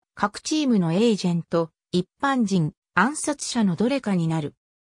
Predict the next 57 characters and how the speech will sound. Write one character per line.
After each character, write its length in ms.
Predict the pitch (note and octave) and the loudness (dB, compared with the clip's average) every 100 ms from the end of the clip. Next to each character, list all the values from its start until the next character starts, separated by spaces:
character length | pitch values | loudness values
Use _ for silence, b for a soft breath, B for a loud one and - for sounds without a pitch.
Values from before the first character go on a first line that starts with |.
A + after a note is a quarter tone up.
| _ _ | _ _
ゲ 220 | - B3 | 0 0
ー 60 | D4 | 2
ム 100 | B3 | 0
開 260 | - G#3+ C#4+ | 0 -2 -2
始 140 | - | -2
前 240 | C#4 C4 | -2 2
に 100 | G#3+ | 0
配 240 | D#3+ - G3+ | 0 -2 -2
置 200 | - C4 | -2 -4
が 80 | C4 | -4
書 180 | - | -4
か 140 | A3 B3+ | -2 0
れ 100 | A3 | 0
た 140 | F#3 | -2
カ 220 | - A3 | -4 -2
ー 40 | A#3 | 0
ド 140 | D#3+ | 0
を 80 | D3+ | 0
一 240 | D#3+ - | -2 -4
枚 280 | C4 B3+ F3+ | -2 2 2
選 180 | D#3+ G3 | 2 0
ぶ。 160 | D#3 - _ _ _ _ _ | -2 -8 _ _ _ _ _
こ 100 | - | 0
の 160 | A#3+ D4+ | 0 0
カ 180 | E4 E4 | 0 0
ー 60 | |
ド 100 | B3+ | 2
に 140 | G#3+ G3+ | 2 2
は 140 | E3+ | 2
午 120 | G3+ | 2
後 120 | B3 B3 | 2 2
の 120 | F#3+ | 2
マ 140 | E3 | 0
ス 160 | F3 F#3+ | 0 2
目 140 | G#3 | 2
が 100 | G3 | 2
描 260 | F#3 F3 A3 | 0 0 -2
か 120 | A3+ | 0
れ 120 | A3 | -2
て 160 | G3+ E3 | -2 -2
お 120 | D#3+ | -2
り、 160 | D#3 - _ _ | -2 -6 _ _
赤、 380 | G#3 A#3 F3+ - _ _ | -8 -4 -4 -6 _ _
青、 340 | G#3 A#3+ E3 - _ - | 0 2 0 -2 _ -8
褐 220 | F3 E3 | -4 -4
色、 460 | - A#3 - A3+ - _ - | -2 -4 0 -2 -2 _ -6
黒 220 | D4+ C#4+ | -2 0
の 120 | A3+ | 2
四 220 | G#3 A#3+ | 2 0
色 320 | B3+ C4 A#3+ F#3 | 0 -4 -4 -2
で 100 | D#3+ | 0
塗 140 | D3+ | 0
ら 120 | D3+ | -2
れ 120 | F#3 | -4
て 100 | G3+ | -2
い 180 | F#3 E3+ | 0 0
る。 200 | D3+ D3 | -2 -8